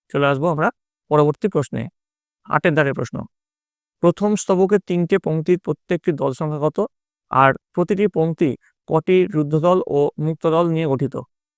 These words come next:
এটা দেওয়া আছে। আহ, তো দেখো, এর উত্তরটা এখানে দেখো, প্রথম চরণ, দ্বিতীয় চরণ, এইভাবে পয়েন্ট করে করে তোমাদের উত্তর দেওয়া আছে। আহ, তো তোমরা একবার দেখে নিও। আশা করি তোমরা সকলে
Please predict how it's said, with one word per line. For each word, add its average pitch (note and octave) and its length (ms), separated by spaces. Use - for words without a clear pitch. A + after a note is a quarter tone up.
এটা D3+ 240
দেওয়া C#3+ 280
আছে। C3+ 220
আহ, - 180
তো - 120
দেখো, D#3+ 280
এর D#3 180
উত্তরটা E3+ 340
এখানে E3+ 300
দেখো, D#3 200
প্রথম E3 320
চরণ, D#3 240
দ্বিতীয় D3+ 260
চরণ, D3+ 200
এইভাবে D3 300
পয়েন্ট C#3+ 260
করে C#3 140
করে C3+ 120
তোমাদের C3+ 240
উত্তর C3 180
দেওয়া B2+ 260
আছে। B2 180
আহ, - 440
তো - 140
তোমরা C#3 220
একবার C3+ 160
দেখে C#3 200
নিও। E3 180
আশা C#3+ 220
করি E3 160
তোমরা E3 200
সকলে D#3 280